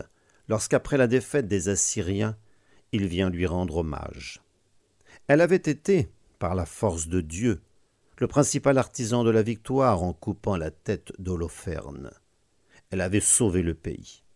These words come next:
Ainsi de Jeanne d'Arc. Aussi l'application se fait-elle d'elle-même. Nous avons rencontré maintes fois cette mélodie. Au troisième dimanche de l'Avent, à l'Ascension, à la Pentecôte.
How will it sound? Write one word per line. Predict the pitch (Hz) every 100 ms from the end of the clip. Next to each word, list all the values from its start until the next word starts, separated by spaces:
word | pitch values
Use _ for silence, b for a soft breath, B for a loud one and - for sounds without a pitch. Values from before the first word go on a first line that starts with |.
| _ _ _ _ _ b b
Ainsi | 120 127 - - 143
de | 92 95
Jeanne | 101 95 85
d'Arc. | 101 - _ - _ _ _ _ _ b b -
Aussi | 156 - 202
l'application | 120 - 104 92 - 127
se | - 101
fait-elle | - 90 - 90 78
d'elle-même. | 76 73 - - - - - _ _ _ _ _ _ b
Nous | 131 160
avons | 196 220
rencontré | 180 127 113 110 - 160 104
maintes | 104 90
fois | - 113
cette | - 107 -
mélodie. | 98 90 82 71 73 - _ _ _ _ _ _ -
Au | 92
troisième | - 87 85 98 98
dimanche | 92 92 95 85
de | 98
l'Avent, | 113 107 82 58 _ _
à | -
l'Ascension, | 90 92 - 117 - - 69 _ _ -
à |
la | 87
Pentecôte. | 87 113 98 - - - - _